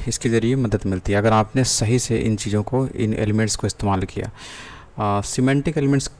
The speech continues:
clearly describes its meaning to both browser and developer।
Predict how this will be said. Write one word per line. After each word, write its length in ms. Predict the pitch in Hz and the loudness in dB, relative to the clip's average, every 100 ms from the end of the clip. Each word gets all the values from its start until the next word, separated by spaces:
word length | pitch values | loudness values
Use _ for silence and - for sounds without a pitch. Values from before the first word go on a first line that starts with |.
| - | -12
clearly 640 | - - - 127 127 135 123 | -10 -10 -4 2 4 4 4
describes 480 | 120 - 117 117 - | 0 0 0 2 0
its 180 | 120 - | -4 0
meaning 380 | 113 123 131 120 | 2 2 0 -2
to 60 | 107 | 2
both 220 | 117 123 - | 4 4 2
browser 280 | 107 101 113 | 2 4 2
and 180 | 117 110 | 2 2
developer। 380 | 98 92 - | 0 -2 -4